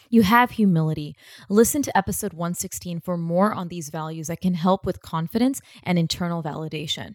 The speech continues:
External validation is fine to some degree. You know, we are social creatures.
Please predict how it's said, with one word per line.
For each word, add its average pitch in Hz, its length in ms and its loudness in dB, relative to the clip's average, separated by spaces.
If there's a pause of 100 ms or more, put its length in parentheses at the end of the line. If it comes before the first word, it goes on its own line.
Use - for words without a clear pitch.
(600)
External 294 560 2
validation 202 680 4
is 175 220 -8
fine 165 400 -4
to - 120 -8
some 160 320 -6
degree. 160 300 -8
You 151 140 -6
know, 160 100 -2
we 170 140 0
are 208 80 4
social 247 400 -2
creatures. 285 680 -4